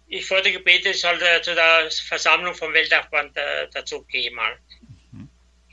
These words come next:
Speaker 1: Von da wusste ich, äh, gar nicht, dass es Weltdachverband gibt.
Speaker 2: Mhm.
Speaker 1: Und, äh, da wurde ich, äh,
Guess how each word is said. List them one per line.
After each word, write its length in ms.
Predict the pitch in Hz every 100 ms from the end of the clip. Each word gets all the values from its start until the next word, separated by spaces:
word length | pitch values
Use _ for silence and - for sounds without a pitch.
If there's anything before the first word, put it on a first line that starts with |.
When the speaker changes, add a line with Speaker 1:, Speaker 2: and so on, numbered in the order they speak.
| _ -
Speaker 1:
Von 140 | 175 165
da 140 | 175
wusste 240 | 165 185 185
ich, 160 | 165
äh, 180 | 180 165
gar 200 | 160 160
nicht, 140 | 165 170
dass 180 | 160 147
es 180 | 139 -
Weltdachverband 720 | 170 160 147 160 - 147 -
gibt. 240 | 190 190 _ _ _ _ - -
Speaker 2:
Mhm. 220 | 98 120 _
Speaker 1:
Und, 420 | 165 156 160 160
äh, 240 | 160 160 160
da 140 | 165 156
wurde 240 | 165 165
ich, 300 | 165 156 -
äh, 280 | 165 156 165